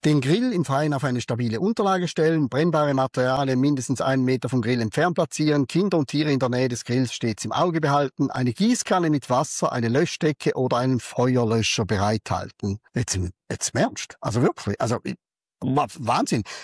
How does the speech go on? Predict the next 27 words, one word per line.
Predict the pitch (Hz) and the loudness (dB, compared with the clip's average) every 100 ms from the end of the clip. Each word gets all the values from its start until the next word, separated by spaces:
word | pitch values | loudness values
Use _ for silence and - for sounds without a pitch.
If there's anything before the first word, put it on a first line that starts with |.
| - | -4
Ich | 226 | -2
kaufe | - 127 - | 0 -2 -2
immer | 185 233 | -2 0
im | 175 | 0
Frühling | 165 175 156 | 0 0 2
meine | 131 120 | 0 0
Grillausrüstung | 131 214 240 147 131 - 233 - - - - | 0 0 0 -2 -2 -2 -4 -8 -18 -16 -8
und | - 139 | -4 -2
parallel | 156 135 135 190 | -2 0 2 2
dazu | 208 - 170 | 0 0 0
auch | - 147 | 0 -2
gerade | 143 | -2
das | 131 | -6
Feuerwerk | - 175 185 131 131 | -2 0 2 2 0
von | - | -2
der | 123 | 0
ersten | 120 113 107 | 0 -2 -4
August, | 110 196 294 - - | -2 -4 -4 -6 -4
weißt | 185 | -4
du, | - | -4
dass | 143 | -2
ich | |
das | 123 | 0
auch | 110 | 0
schon | 110 | -2
mal | 104 | -2
habe. | 165 | -2